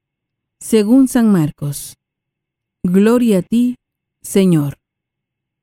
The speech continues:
Después de que arrestaron a Juan el Bautista, Jesús se fue a Galilea para predicar el evangelio de Dios, y decía:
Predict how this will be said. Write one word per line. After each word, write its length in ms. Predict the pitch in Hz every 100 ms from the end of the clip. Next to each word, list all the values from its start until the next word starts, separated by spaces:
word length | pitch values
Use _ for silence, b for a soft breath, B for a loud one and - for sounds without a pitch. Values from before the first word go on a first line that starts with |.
| -
Después 480 | 202 233 - 294 277
de 120 | 285
que 160 | -
arrestaron 680 | 175 160 151 165 160 151 151 - _
a 120 | 185
Juan 320 | 175 - 220 233
el 100 | 190
Bautista, 560 | 165 147 135 - 131 - _ _ _ _ _ _ _
Jesús 640 | - 165 - 165 185 - - _ _ _
se 240 | - 214
fue 200 | - 254
a 40 | 254
Galilea 540 | 247 208 156 143 139 - _ _ _ _
para 240 | 214 208 196
predicar 600 | 180 165 151 - 180 196
el 140 | 190
evangelio 640 | 180 170 160 - 208 208
de 120 | 190 151
Dios, 440 | 151 151 160 - _ _ _ _ _ _ _ _
y 120 | 247
decía: 460 | 208 175 147 147 143